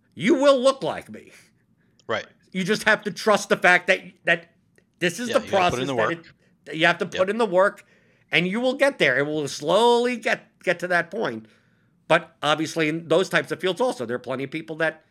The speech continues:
Speaker 1: I mean, that's the whole gym, gym business. Sign up for a
Speaker 2: Yeah.
Speaker 1: gym, and ninety-eight percent of people don't show up for it. But the mentality should be to do the, to do the work on your, on your own.
Speaker 2: Yeah, you need to be self-reliant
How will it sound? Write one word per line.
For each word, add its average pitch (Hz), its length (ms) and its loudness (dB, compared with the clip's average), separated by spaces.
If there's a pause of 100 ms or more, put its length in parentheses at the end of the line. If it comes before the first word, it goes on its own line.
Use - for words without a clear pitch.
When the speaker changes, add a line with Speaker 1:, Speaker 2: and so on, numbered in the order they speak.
(160)
Speaker 1:
I 127 40 -18
mean, 127 100 -8
that's 143 180 -2
the - 40 2
whole 156 140 -2
gym, 180 460 -4
gym 175 220 0
business. 101 440 -12 (300)
Sign 170 260 2
up 160 80 -2
for 160 80 -2
a 156 60 -2
Speaker 2:
Yeah. 143 60 -4
Speaker 1:
gym, 175 180 -2
and 165 80 -2
ninety-eight 160 360 -2
percent 160 280 -6
of - 80 -10
people 156 180 -8
don't 147 180 -8
show 160 240 -8
up 220 140 -14
for 98 260 -20
it. - 140 -20 (1500)
But 131 100 -10
the 175 80 0
mentality 185 580 2
should 175 300 -4
be 226 160 -2
to 170 80 -4
do 143 180 -4
the, 151 120 -4
to 135 200 -6
do 135 260 -4
the 160 100 -2
work 139 460 -4 (840)
on 151 240 0
your, 143 240 -2 (100)
on 151 160 0
your 147 160 0
own. 98 480 -2 (480)
Speaker 2:
Yeah, 113 160 -4
you 110 80 -10
need 147 140 -4
to 147 40 -4
be 139 60 0
self-reliant 101 600 -2